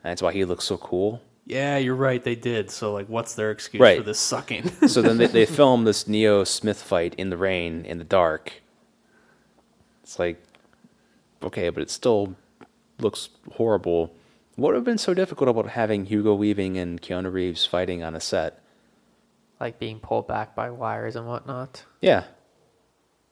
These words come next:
Speaker 3: They did that a little bit in, so they went to the warehouse, though. But it still looked bad.
Speaker 1: But then they're back to teleporting around and firing Kamehamehas at each other.
Speaker 3: They never fired energy beams at each other,
Speaker 1: They
Speaker 3: but
Speaker 1: were, like,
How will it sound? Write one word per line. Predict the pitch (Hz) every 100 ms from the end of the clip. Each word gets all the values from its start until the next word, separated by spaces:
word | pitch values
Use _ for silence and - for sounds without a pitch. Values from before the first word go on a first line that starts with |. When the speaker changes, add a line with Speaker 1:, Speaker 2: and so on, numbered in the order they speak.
| _
Speaker 3:
They | 180
did | 180 302
that | 302
a | 185
little | 127 165
bit | 180 143 -
in, | 127 120 117 120 127 -
so |
they | 127
went | 120 127
to |
the | -
warehouse, | 110 127 - 110 117
though. | - 110 123 143 _ _ _ _ _
But | 127
it | 110 110
still | - 131 107
looked | 120 -
bad. | - 101 123 - _ _ _ -
Speaker 1:
But | 107
then | 113
they're | 113
back | 107 107 104
to | -
teleporting | 104 101 104 98 98
around | 95 95 95
and | 92 90
firing | - 87 95 92 87
Kamehamehas | - 92 92 90 95 87 80
at | 78
each | 78 85
other. | 80 80 85 - _ _ _ _ _ _ -
Speaker 3:
They | 165
never | 370 381
fired | - 143 131 -
energy | 131 107 107 110
beams | 107 110 107 107
at | 113
each | 107 -
other, | 113 135 143 143
Speaker 1:
They | -
Speaker 3:
but | 113
Speaker 1:
were, | 120
like, | 110 101